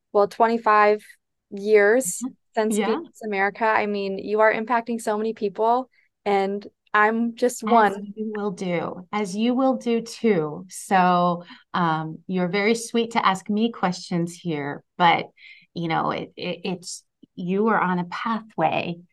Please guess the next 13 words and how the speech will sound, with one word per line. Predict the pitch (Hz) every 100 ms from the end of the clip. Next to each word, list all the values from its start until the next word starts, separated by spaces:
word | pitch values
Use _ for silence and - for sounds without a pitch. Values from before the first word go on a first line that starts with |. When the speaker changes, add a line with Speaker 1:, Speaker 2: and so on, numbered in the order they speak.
| _ _
Speaker 2:
to | - 196
success. | - 190 185 - - - - - _ - _
So, | - 180 165 160
um, | - 170 160 156 _ _ _ -
believe | 190 185 190 208 262
it, | 294 - - _ _ _ -
manifest | 233 240 294 294 311 277 - 311
it | 320
in | - 277 262
your | 262 262 262
imagination. | 269 254 269 269 277 262 302 381 381 - 330 359 480 392
Your | 247 233
dreams | 208 233 214 240 269 320 403 415 - -